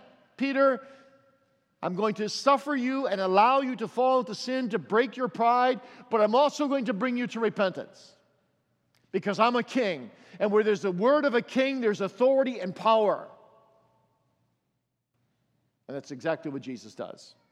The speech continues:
So Peter's washing, remember the story, boys and girls? Peter's washing his hands. Little servant girl comes up to him and says, "You know, you were also with them." And he gets scared and he says, "No, no, I wasn't." Then someone else comes up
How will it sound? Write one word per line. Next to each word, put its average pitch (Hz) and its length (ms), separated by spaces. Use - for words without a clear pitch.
So - 120
Peter's 180 320
washing, 165 300
remember 190 240
the 175 80
story, 190 300
boys 175 260
and 170 100
girls? 175 260
Peter's 180 260
washing 165 340
his 170 140
hands. 165 400
Little 170 220
servant 175 440
girl 156 280
comes 156 300
up 156 140
to 160 100
him 147 260
and 147 460
says, 147 320
"You 415 80
know, 349 120
you 262 220
were 381 100
also 165 300
with 156 220
them." - 200
And 185 100
he 196 60
gets 190 180
scared 190 360
and 165 60
he 170 60
says, 160 200
"No, 214 160
no, 196 120
I 165 100
wasn't." 160 360
Then 185 160
someone 196 240
else 190 160
comes 185 260
up 190 380